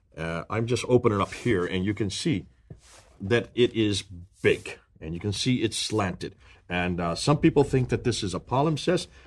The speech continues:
There is a bleeding through of some letters below it.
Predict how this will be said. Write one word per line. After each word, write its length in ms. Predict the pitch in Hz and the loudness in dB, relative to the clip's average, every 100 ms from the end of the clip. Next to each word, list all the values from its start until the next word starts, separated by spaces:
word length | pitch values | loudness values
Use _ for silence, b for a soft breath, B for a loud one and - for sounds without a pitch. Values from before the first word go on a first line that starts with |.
| b | b
There 220 | 117 123 | 6 8
is 220 | 113 101 | 6 2
a 40 | 92 | 0
bleeding 420 | 98 120 147 139 | 2 2 4 0
through 300 | 135 143 156 | 2 4 4
of 160 | 101 95 | 2 0
some 200 | 110 95 | 0 2
letters 340 | 110 139 127 | 2 2 2
below 360 | 110 107 123 175 | 2 2 4 4
it. 160 | 185 | 2